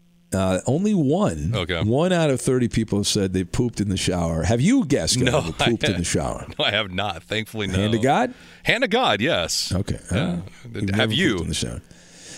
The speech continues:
Speaker 1: No, I did. Number one, I have no problem with, uh, but number two, it seems, uh, yeah, it's a problematic situation.
Speaker 2: Yeah. I mean,
Speaker 1: Like,
Speaker 2: it's
Speaker 1: logi-,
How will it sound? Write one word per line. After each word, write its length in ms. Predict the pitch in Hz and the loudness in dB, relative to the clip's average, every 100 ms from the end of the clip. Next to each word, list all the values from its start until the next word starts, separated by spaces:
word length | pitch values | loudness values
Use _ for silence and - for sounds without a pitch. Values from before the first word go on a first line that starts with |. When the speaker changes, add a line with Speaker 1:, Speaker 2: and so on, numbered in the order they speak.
| - | -6
Speaker 1:
No, 420 | 135 135 107 95 104 | 0 2 2 2 2
I 200 | 185 285 | 2 2
did. 280 | 285 220 | 2 2
Number 280 | 254 302 254 | 2 4 2
one, 300 | 160 156 139 | 4 2 4
I 60 | 123 | 4
have 120 | 113 | 4
no 140 | 113 | 2
problem 400 | - 120 104 98 | 0 2 2 2
with, 320 | 101 98 - 101 | 2 2 0 0
uh, 160 | 101 | 0
but 240 | 113 127 143 | 0 0 0
number 260 | 175 160 | 0 0
two, 480 | 131 - 151 139 123 | 0 0 2 4 2
it 120 | 113 | 2
seems, 500 | - 107 123 117 101 | 0 0 0 0 0
uh, 140 | 107 104 92 - - - | 0 -2 -6 -12 -14 -8
yeah, 320 | 123 131 113 | -2 0 0
it's 140 | 110 127 | 0 0
a 180 | 117 | 0
problematic 800 | - 175 151 117 104 101 85 82 | 0 2 2 2 2 2 0 0
situation. 640 | 101 - 90 85 80 - - _ _ - | -2 0 -2 0 -2 -4 -12 _ _ -12
Speaker 2:
Yeah. 400 | 92 67 65 87 - - | -10 -10 -14 -18 -14 -6
I 40 | 151 | 0
mean, 220 | 143 135 | 2 2
Speaker 1:
Like, 20 | |
Speaker 2:
it's 120 | - | 0
Speaker 1:
logi-, 300 | 107 92 135 | 0 2 0